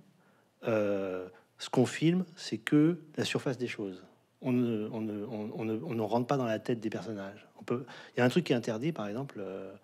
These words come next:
sauf, euh, sauf à travers une, une petite, euh, une petite technique, mais il y a un truc qui est interdit, c'est de,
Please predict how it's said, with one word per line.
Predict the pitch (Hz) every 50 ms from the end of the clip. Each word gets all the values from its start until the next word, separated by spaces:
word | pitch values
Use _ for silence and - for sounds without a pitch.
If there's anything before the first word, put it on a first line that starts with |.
| - - - - - - _
sauf, | - - - 151 143 - - -
euh, | - - - - - - - - - - -
sauf | - - - 120 - -
à |
travers | - - - 110 113 117 110 104 98
une, | 95 95 92 92 90 - _ _ _ - - _ _ _ -
une | 196 101 92 90
petite, | - - 104 - - - 104 - - -
euh, | 92 90 87 90 87 85 85 82 90 101 - _ _ _ - - - - - - - - - _ - -
une | 110 110 98
petite | - - - - 98
technique, | - - 113 - - 143 170 - - - - - - - - -
mais | 117 110
il |
y | 110
a | 120 120
un | 131
truc | 127 - 156 151 - - 131 -
qui | - -
est | 113
interdit, | 110 104 - 117 101 110 143 170 180 185 - - - - - - - -
c'est | - - - 117 110
de, | 101 101 107 98